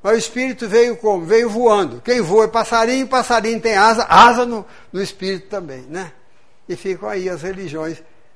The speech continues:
sem raciocinar, sem avaliar.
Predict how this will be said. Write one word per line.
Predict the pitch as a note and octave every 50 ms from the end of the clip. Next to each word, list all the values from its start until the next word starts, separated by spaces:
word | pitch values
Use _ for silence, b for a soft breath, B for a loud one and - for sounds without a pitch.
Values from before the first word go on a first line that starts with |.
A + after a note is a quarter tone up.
| b b -
sem | - - - B3+ B3 A#3+ A#3
raciocinar, | G#3+ - G#3 G3 - - - - F#3 E3 - - - A3 F#3 D#3+ D3+ D#3+ G3 G3+ - - - - -
sem | - - - E3+ D#3 D3+
avaliar. | C#3+ C#3 D3 D#3+ D#3+ D#3 E3 D#3 D#3+ F3 -